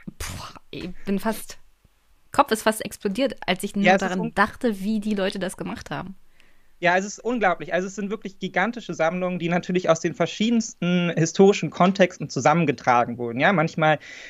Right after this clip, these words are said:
Speaker 2: ähm, redlich erkauft, ja, gesammelt, äh, gestohlen, geklaut, äh, <laughs> als Kriegsbeute mitgebracht. Ja, also es ist ein riesiger Komplex, der sich da irgendwie aufmacht und, ähm, der aber gleichzeitig, finde ich, äh,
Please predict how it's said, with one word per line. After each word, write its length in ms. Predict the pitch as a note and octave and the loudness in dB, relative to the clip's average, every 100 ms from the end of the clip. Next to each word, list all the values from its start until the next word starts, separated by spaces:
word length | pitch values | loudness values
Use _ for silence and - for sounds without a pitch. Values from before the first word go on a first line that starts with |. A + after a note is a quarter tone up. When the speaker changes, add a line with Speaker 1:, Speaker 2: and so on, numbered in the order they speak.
| - | -2
Speaker 2:
ähm, 400 | D#3+ D3+ D3+ D#3 - _ _ _ _ | 4 6 6 2 -8 _ _ _ _
redlich 480 | E3 G#3+ G#3 F#3+ - | -2 2 0 -2 0
erkauft, 600 | D#3+ - E3+ G#3 A3+ - | 0 4 4 4 2 0
ja, 200 | D#3 F#3 | 2 2
gesammelt, 800 | E3 D#3+ C#3+ E3+ G#3+ A3+ - - | 0 0 4 4 2 -2 -6 -6
äh, 280 | - D#3+ D#3+ | 4 6 6
gestohlen, 960 | C#3 F3 - E3+ G3 A3+ A#3+ A#3 - - | 2 -6 -2 2 4 4 0 -6 -10 -12
geklaut, 640 | D#3 - E3 F#3+ A#3 A#3+ - | -12 2 4 4 2 -4 0
äh, 280 | D#3+ F3 F3 | 6 6 6
<laughs> 380 | - - - - D4+ D4+ - F3+ | 2 0 0 -4 -14 -14 -12 -2
als 280 | D#3 - | 0 -2
Kriegsbeute 800 | - G#3 A3 - - F3+ G#3+ G3 | -6 -6 -6 -8 2 4 4 0
mitgebracht. 580 | F3+ G3 F3+ F#3+ G3 F#3+ | -4 -4 -2 2 2 4
Ja, 80 | E3+ | 4
also 160 | F3 | 4
es 80 | F3+ | -2
ist 120 | G3 | 2
ein 140 | G3 F#3+ | 4 4
riesiger 380 | G3+ A#3 G#3+ G3 | 2 0 2 2
Komplex, 480 | E3+ - G3 G3+ | -2 2 2 4
der 160 | F3 D#3+ | 0 0
sich 120 | E3 | 0
da 140 | D#3+ D3 | 0 0
irgendwie 240 | D3+ D3 | -2 0
aufmacht 540 | D3 F#3 F3+ F3+ F#3 | 2 2 2 0 -2
und, 440 | - D3+ D3+ D3+ - | 0 0 0 -2 -2
ähm, 420 | - C#3+ C#3 C#3+ - - - _ _ _ _ _ _ _ _ | 4 6 4 2 -6 -18 -20 _ _ _ _ _ _ _ _
der 220 | E3+ F3 F3 | 6 6 8
aber 180 | F3 | 6
gleichzeitig, 640 | E3+ E3+ G#3 - F3+ F3 - | 6 6 4 2 -2 -2 -8
finde 260 | F3+ F3 E3+ | -8 -6 -6
ich, 360 | E3+ - - | -8 -14 -6
äh, 400 | - D3 D3 C#3+ | 0 4 4 2